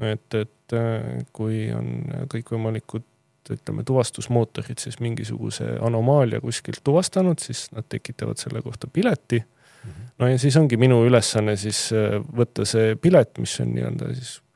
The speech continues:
Speaker 1: lõngakeha see jupp, mis mulle kätte antakse, et näed, et nüüd hakkasid sikutama.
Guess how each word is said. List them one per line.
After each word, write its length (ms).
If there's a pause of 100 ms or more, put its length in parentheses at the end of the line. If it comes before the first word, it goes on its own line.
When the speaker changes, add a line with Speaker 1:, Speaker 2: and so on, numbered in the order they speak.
(460)
Speaker 1:
lõngakeha 640
see 220
jupp, 260
mis 220
mulle 180
kätte 320
antakse, 460
et 100
näed, 240
et 160
nüüd 160
hakkasid 380
sikutama. 500